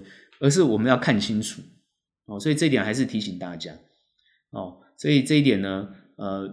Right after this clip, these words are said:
就等于说，你看，我就一直在提醒大家，就是说，因为今年的行情都是上上下下，所以，呃，还是希望各位就是说比较不要受伤，尽量不要让自己受伤。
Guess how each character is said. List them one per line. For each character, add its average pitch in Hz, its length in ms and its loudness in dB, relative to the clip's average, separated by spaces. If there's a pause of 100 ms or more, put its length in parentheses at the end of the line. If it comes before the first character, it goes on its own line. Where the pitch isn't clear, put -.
(120)
就 107 120 -8
等 110 200 -4
于 131 40 2
说， 147 100 4
你 117 80 2
看， 147 160 4
我 110 60 4
就 151 100 2
一 175 100 -2
直 151 60 0
在 143 140 2
提 123 140 -2
醒 95 140 -6
大 92 160 -6
家， 87 160 -12
就 143 120 -2
是 151 80 2
说， 160 100 0
因 170 60 0
为 160 80 4
今 165 160 0
年 147 120 4
的 120 80 2
行 113 160 -2
情 104 140 -2
都 123 100 0
是 120 80 -2
上 110 160 -2
上 101 160 -6
下 92 200 -10
下， 82 160 -12 (360)
所 - 160 -2
以， 156 360 4 (380)
呃， 104 180 -6
还 - 200 -2
是 175 140 0
希 147 180 4
望 143 160 4
各 135 140 4
位 127 140 4
就 117 100 -2
是 113 80 -2
说 117 100 -2 (280)
比 104 100 -6
较 151 140 4
不 120 100 -4
要 120 160 0
受 113 240 -2
伤， 85 460 -12
尽 160 180 0
量 131 200 2
不 107 80 -4
要 104 100 -2
让 104 200 -8
自 101 120 -8
己 92 100 -8
受 82 240 -10
伤。 80 180 -12